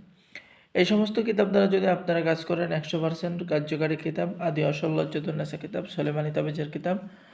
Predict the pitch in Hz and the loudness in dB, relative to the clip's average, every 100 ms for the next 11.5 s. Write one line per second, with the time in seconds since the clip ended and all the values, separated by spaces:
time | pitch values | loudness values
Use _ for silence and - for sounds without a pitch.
0 | - - _ - 170 175 165 175 175 180 | -20 -20 _ 2 4 4 2 4 4 4
1 | 185 185 185 170 165 156 175 180 170 160 | -2 0 2 2 2 0 -2 0 0 2
2 | 160 151 147 175 220 - - - 156 139 | 0 0 -2 -2 -2 -6 -14 0 0 2
3 | 139 - 147 156 - _ - - _ _ | 0 -2 -10 -12 -12 _ -20 -20 _ _
4 | _ _ _ _ _ - 214 226 226 196 | _ _ _ _ _ 0 2 6 6 8
5 | 214 208 202 202 190 185 196 185 185 180 | 12 12 10 8 8 6 4 4 2 0
6 | 180 175 175 170 165 165 156 156 160 156 | 2 2 2 0 0 -2 0 0 0 0
7 | 165 185 202 196 180 156 160 151 151 151 | -2 -2 -2 -2 -2 0 2 2 0 2
8 | 160 160 165 - 160 180 165 160 160 160 | 2 2 -4 -2 0 2 2 0 0 -2
9 | - 156 156 - - _ _ - - - | 0 0 0 -4 -20 _ _ -20 -20 -4
10 | 156 165 165 160 156 151 151 160 151 156 | -2 0 0 0 0 -2 -2 -4 0 2
11 | 147 147 147 147 147 | 4 4 2 4 2